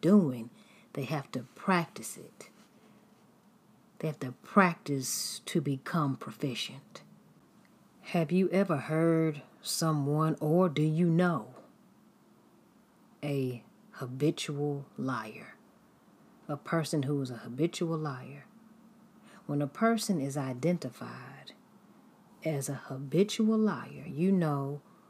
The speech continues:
that person, all they do is lie. They repeat lies over and over again. They practice deception over and over again.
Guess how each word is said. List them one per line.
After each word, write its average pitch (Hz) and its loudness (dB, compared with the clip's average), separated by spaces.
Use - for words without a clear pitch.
that 151 2
person, 135 -2
all 175 4
they 196 4
do 170 6
is 202 4
lie. 233 0
They 131 2
repeat 123 4
lies 180 0
over 175 0
and 180 0
over 180 0
again. 175 -2
They 143 0
practice 185 2
deception - -6
over 139 0
and 151 -2
over 135 -2
again. 196 -4